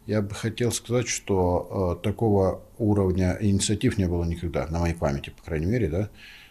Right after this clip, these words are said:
э, которые, ну, опять же, могут охватывать этот десятилетний, э, горизонт, э, моей памяти. И все они, э, что, опять же, очень важно, касаются, э, скажем так, э, вопросов улучшения жизни людей.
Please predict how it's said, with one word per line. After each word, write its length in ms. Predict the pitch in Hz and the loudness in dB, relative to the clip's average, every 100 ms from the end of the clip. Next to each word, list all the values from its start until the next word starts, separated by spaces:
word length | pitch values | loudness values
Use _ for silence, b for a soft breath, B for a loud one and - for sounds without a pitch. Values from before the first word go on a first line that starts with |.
| B 87 | B -4
э, 320 | 80 78 76 - - | 0 0 -2 -8 -10
которые, 400 | 90 90 82 82 | -2 2 2 2
ну, 140 | 104 | 2
опять 260 | 85 98 80 | 2 0 0
же, 80 | 82 | 0
могут 300 | 82 82 85 | 0 -2 -4
охватывать 420 | - 113 85 80 | -2 -4 -4 -4
этот 180 | 82 78 | -4 -2
десятилетний, 840 | 87 - 95 87 80 82 78 76 - | -4 -2 -2 -2 -2 -2 -2 -4 -6
э, 320 | 78 78 80 | -2 -2 -2
горизонт, 520 | 82 85 95 135 135 - | -2 0 0 0 -2 -6
э, 40 | 92 90 90 90 | -6 -4 -4 -4
моей 340 | 90 95 98 92 | -4 -2 -2 0
памяти. 540 | 104 92 90 95 87 B B B B | 0 0 0 -4 -6 B B B B
И 240 | 127 120 107 | 0 2 2
все 340 | - - 151 | 0 0 2
они, 480 | 135 113 101 90 85 - - | 4 4 4 4 2 -6 -6
э, 300 | 82 80 80 | -4 -2 -4
что, 160 | - | -2
опять 260 | 92 95 85 | 0 0 0
же, 100 | 92 | 0
очень 220 | 82 92 | 0 0
важно, 440 | 90 104 135 147 - B B B - | 0 0 0 -4 -6 B B B -8
касаются, 1160 | 92 - 117 113 101 - 90 82 - 90 82 80 | -4 0 2 0 0 0 2 2 0 -2 -2 -2
э, 20 | |
скажем 460 | - 101 90 82 | -2 -2 0 -2
так, 340 | - 85 - - | 0 -2 -4 -6
э, 380 | 87 80 78 - | -2 0 -2 -2
вопросов 520 | 92 92 113 98 85 | -2 -2 -2 -2 -2
улучшения 400 | 87 85 90 80 | -4 0 0 0
жизни 260 | 80 76 78 | -2 -4 -4
людей. 380 | 73 64 - | -6 -6 -8